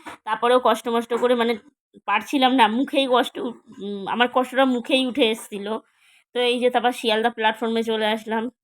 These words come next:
আমি বাজারটা এই কারণেই করতে গেছি যাতে আমার এক ঘন্টা টাইমটা পাস হয়ে যায়। আটটা আটচল্লিশের পরে ট্রেন হচ্ছে নটা সাঁইত্রিশ। তো finally এই যে আমার ট্রেন ক্যানিং লেখা,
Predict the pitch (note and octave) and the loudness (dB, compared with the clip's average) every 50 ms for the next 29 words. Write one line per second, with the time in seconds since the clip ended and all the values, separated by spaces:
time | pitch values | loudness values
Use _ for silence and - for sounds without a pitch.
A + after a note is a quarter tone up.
0 | _ _ _ _ _ _ _ _ _ _ _ _ _ - C4 D4 D4 B3 C4+ B3+ | _ _ _ _ _ _ _ _ _ _ _ _ _ -2 0 0 4 6 6 6
1 | B3+ B3+ B3 - C#4 C4+ C4+ B3 - - C4 C4+ C#4 D4 D#4 D4 D4 C#4 B3+ B3+ | 6 4 2 4 4 4 4 2 0 -2 0 0 2 0 0 2 2 2 2 2
2 | D4+ D4 C#4+ D4+ - C4 B3+ C4+ B3+ B3 B3+ B3 C4 C4 A#3+ A#3 G#3+ F#3+ C4 C#4 | -2 -4 -4 -4 -4 0 2 2 2 2 2 4 4 6 6 4 4 2 -2 -2
3 | A#3 G#3 A#3 - A#3 F#3+ G3+ A3+ G#3 A3 A3+ A3+ G#3 G3 G#3 - - F#3 E3+ E3+ | -2 -2 0 0 0 0 0 0 -2 -2 0 2 0 0 0 -2 -4 -4 -4 -4
4 | E3 E3 D#3+ F3 G#3+ - _ - G#3 - - - A#3+ B3+ B3 G#3+ G#3+ - - C4 | -4 -4 -6 -8 -10 -10 _ -8 -8 -8 -6 -2 0 2 2 0 0 0 2 2
5 | B3+ B3+ B3+ B3+ D4+ B3+ A#3 C4 C4 C4 A#3 A#3+ A#3+ A#3 A#3 A#3+ A#3+ - C4 A#3+ | 2 2 0 0 0 2 4 2 2 2 2 2 2 2 2 0 0 0 0 0
6 | A3 G#3+ G#3 A3 A#3+ - - A3+ G3 G3 G3+ - F#3+ D#3+ E3+ G3 - _ _ _ | 0 0 0 -2 -2 0 2 2 2 2 -2 -8 -14 -16 -16 -16 -18 _ _ _
7 | _ _ _ _ - B3 A#3+ C4+ B3 B3 A#3+ B3+ C4 C#4+ C#4 C4 C4 A#3 B3 A#3+ | _ _ _ _ -8 0 4 4 4 6 4 4 4 6 4 4 4 4 2 2
8 | A#3 A#3 C4 - B3 A3+ A3+ A#3+ B3+ - B3 G#3 G#3+ A3 G#3+ A3 A3 G#3+ G#3+ G#3+ | 2 0 -2 -2 -2 0 0 0 0 0 0 0 0 -2 -4 -4 -4 -4 -6 -6
9 | - - G#3+ A3 C4 | -2 -2 -2 -2 -2